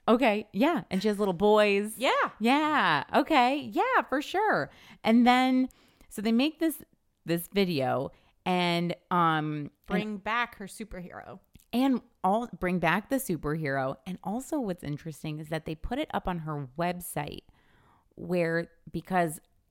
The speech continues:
Speaker 1: everything was so chaotic at this time, where they let the fans decide which, um, song off the album would be her third single.
Speaker 2: Oh, interesting.
Speaker 1: And the fans voted for Break the Ice
Speaker 2: Oh.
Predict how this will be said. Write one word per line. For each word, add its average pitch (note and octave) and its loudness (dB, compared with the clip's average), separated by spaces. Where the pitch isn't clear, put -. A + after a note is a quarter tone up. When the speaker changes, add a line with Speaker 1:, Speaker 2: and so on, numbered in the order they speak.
Speaker 1:
everything E3+ -2
was D#3+ -6
so D3 -4
chaotic D#3+ -6
at A#3 -6
this B3+ -8
time, C4+ -4
where F#3 0
they F3+ 2
let F3 -2
the D3+ -12
fans F#3 -4
decide C#3 -4
which, F3 -6
um, C#3+ -4
song D3 0
off C#3+ -6
the - -10
album C#3 -4
would C3+ -8
be C3+ -10
her C#3 -10
third C3 -6
single. - -10
Speaker 2:
Oh, D4+ -8
interesting. - -16
Speaker 1:
And D#3 0
the D#3 -8
fans D3+ -4
voted C#3+ -4
for C#3 -2
Break D3 -8
the G#3+ -4
Ice - -8
Speaker 2:
Oh. D4 -14